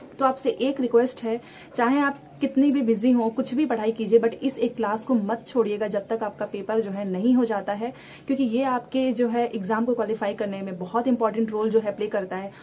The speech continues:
बहुत, जिन लोगों से भी मैं मिलती हूँ, उन लोगों ने भी यही बोला है,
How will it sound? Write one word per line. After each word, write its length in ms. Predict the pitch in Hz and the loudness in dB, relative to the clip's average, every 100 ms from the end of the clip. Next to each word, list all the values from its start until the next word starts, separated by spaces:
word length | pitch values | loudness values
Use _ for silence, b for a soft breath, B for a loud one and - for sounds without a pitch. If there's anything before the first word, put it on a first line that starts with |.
| B - | B -2
बहुत, 280 | 226 262 220 | 0 0 4
जिन 160 | 320 | 4
लोगों 160 | 330 311 | 4 -2
से 120 | 311 | 2
भी 80 | 311 | 6
मैं 180 | 294 277 | 8 8
मिलती 400 | 262 233 269 262 | 6 2 2 2
हूँ, 200 | 247 240 | 4 4
उन 80 | |
लोगों 260 | 262 254 262 | 6 6 6
ने 100 | 254 | 6
भी 140 | 247 | 4
यही 180 | 233 226 | 4 4
बोला 220 | 226 220 | 4 4
है, 140 | 220 | 2